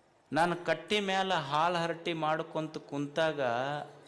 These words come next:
ನಮಗೆಲ್ಲರಿಗೂ ಇದಕ್ಕೆ ಅನುಭವ ಐತೆ ಇಲ್ಲ? ನಮ್ಮಪ್ಪ ಸಾಲಿ ಕಲಿಲಾರ್ದಪ್ಪ ನಮಗೇನು ಹೇಳ್ಯಾನ ಅಂದ್ರೆ, "ನೋಡು,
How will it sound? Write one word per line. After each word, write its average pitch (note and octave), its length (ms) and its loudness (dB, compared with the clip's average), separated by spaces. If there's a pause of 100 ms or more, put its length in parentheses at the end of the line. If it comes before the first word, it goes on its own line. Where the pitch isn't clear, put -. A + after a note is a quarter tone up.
(180)
ನಮಗೆಲ್ಲರಿಗೂ C#3 640 -2
ಇದಕ್ಕೆ D#3+ 300 -4
ಅನುಭವ D#3 380 -2
ಐತೆ D#3+ 340 -4
ಇಲ್ಲ? B2+ 180 -6
ನಮ್ಮಪ್ಪ B2+ 580 -4
ಸಾಲಿ C#3+ 520 0
ಕಲಿಲಾರ್ದಪ್ಪ D#3 880 -2
ನಮಗೇನು C#3+ 520 -2
ಹೇಳ್ಯಾನ C#3 340 0
ಅಂದ್ರೆ, C3+ 560 -4 (220)
"ನೋಡು, C#3+ 500 2